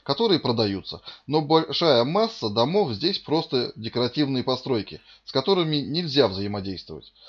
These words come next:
Они, как вот, например, этот дом, бывают даже нелепого вида.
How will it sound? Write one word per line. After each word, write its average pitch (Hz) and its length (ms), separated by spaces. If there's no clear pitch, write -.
Они, 202 260
как - 260
вот, 147 160
например, 143 400
этот 143 300
дом, 170 340
бывают 127 420
даже 123 360
нелепого 123 840
вида. 117 360